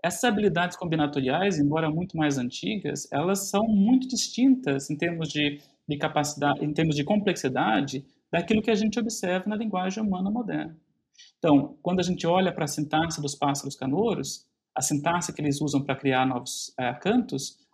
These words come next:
a gente observa que essa sintaxe só leva em consideração espécies que estão adjacentes.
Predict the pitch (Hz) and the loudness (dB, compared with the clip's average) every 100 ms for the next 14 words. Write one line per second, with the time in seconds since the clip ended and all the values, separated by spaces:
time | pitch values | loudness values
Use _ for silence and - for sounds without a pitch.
0 | - 165 202 233 220 214 226 226 214 208 | -4 0 2 0 0 2 2 -2 -4 -4
1 | 190 170 160 196 233 - 202 226 269 262 | -6 -6 -2 -2 -2 0 2 2 2 2
2 | 233 - 196 185 - 196 247 220 - - | -2 0 -2 -2 -2 0 2 0 -4 -14
3 | _ - 226 - - - 226 226 208 247 | _ 0 0 0 -2 -2 0 0 0 0
4 | - 165 156 - - | 0 -4 -4 -8 -16